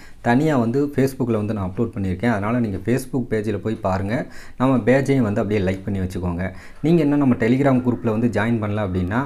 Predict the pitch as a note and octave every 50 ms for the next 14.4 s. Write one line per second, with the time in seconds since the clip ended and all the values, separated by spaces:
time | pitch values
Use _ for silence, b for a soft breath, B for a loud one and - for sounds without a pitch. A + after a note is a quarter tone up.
0 | - - G#2 A#2 A#2+ - B2+ B2 A#2 A2+ A2+ A2+ - - C#3+ B2 G2+ G#2+ G#2+ A2+
1 | G#2+ - - G2+ G2+ G2 F#2 F2+ G#2 G2+ C3 D#3+ - B B B B B B B
2 | - A2+ A#2 A2+ A2+ A#2 B2 B2 - B2+ - B2 A2+ - - A#2 A2+ B2+ C#3+ C3+
3 | A#2+ A2 G#2+ G#2 G2+ G2+ F#2+ F#2+ G#2 G#2+ A#2+ B2+ B2 A#2 A2+ A#2+ A2+ G2 G#2+ G#2+
4 | A2 A2 G#2+ G#2 G2+ F#2 G#2 F#2+ F#2+ A#2 C#3+ D#3 C3+ B2+ A#2+ A#2+ B2 B2 A#2+ A2+
5 | G#2+ A2 B2+ D3+ - - D#3 C#3+ B2+ B2 B2 A#2 G#2 G#2+ A2+ A2+ A2+ A#2+ B2+ B2
6 | A2 F#2+ F#2+ F#2+ G2 G#2+ B2+ A#2 - - G2+ G2 G2+ G#2 G2 G2 F#2+ F#2+ F#2 F#2+
7 | F#2 F2+ F2+ F2 F2 - - - - D#3 E3 E3+ D#3+ C#3+ D#3 E3 E3+ E3+ D3+ C3
8 | B2 B2+ B2+ B2 A#2+ A#2 A2 G2+ G#2+ C3 C#3+ C#3+ D3 C3+ - - B2 A#2 A#2 A2+
9 | G#2 G2+ A2 A#2+ A#2 A2 G#2 G#2+ G#2+ G#2 G#2 A2+ G#2+ F#2+ F#2+ G2 F#2 F#2 F2 E2
10 | F#2+ G2+ A#2 C3 C3 A#2 A2 G#2 G2+ - A#2+ A#2+ B2 B2 A#2 F#2 F2+ F#2+ G#2+ -
11 | - - A2+ - G2+ G2 F#2+ F#2+ F#2 F#2+ F2 F2+ F2+ F2+ A2+ A#2 A#2 G#2+ F2 G#2
12 | F#2+ F#2+ A2+ A#2 - A#2 A#2 A2 G2+ F#2 G2 G2 F#2 F#2 F#2+ F#2+ F#2 F#2+ B B
13 | B B - - - D3 D#3+ D#3+ C#3+ B2 A#2 A2+ - - F#2+ G2+ A2 A#2 - -
14 | G2+ F#2+ F#2 F#2+ F#2 F2+ F2+ F2+